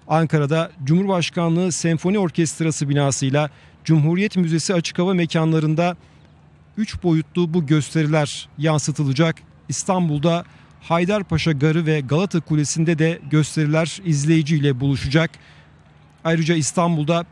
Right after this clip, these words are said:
Beşiktaş Meydanı ve İstanbul Havalimanı'nda, Ankara'da Kızılay, Kızılay Meydanı'nda, İzmir'de de Konak Meydanı'ndaki led ekranlarda Türkiye Yüzyılı videoları gün boyu yayınlanacak. Erdoğan ve beraberindekiler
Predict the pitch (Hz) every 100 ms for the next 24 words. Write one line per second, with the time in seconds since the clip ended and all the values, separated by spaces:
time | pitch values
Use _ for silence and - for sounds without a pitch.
0 | 156 165 185 180 151 - 151 143 165 156
1 | 156 143 - 180 156 170 156 170 151 135
2 | 131 131 160 - - - - 160 156 156
3 | 147 170 - 170 180 160 143 - 151 175
4 | 156 151 143 143 143 156 185 185 170 151
5 | 147 147 180 - - - - 208 180 147
6 | 156 151 151 147 147 - 185 170 135 202
7 | 196 160 160 143 147 143 147 175 - 208
8 | - 160 143 151 180 147 143 143 147 147
9 | 143 143 175 - - - 127 175 208 156
10 | 147 160 175 151 151 160 151 151 147 147
11 | 180 - - - - - - 196 208 180
12 | 190 190 180 160 170 165 160 165 156 165
13 | 175 180 180 -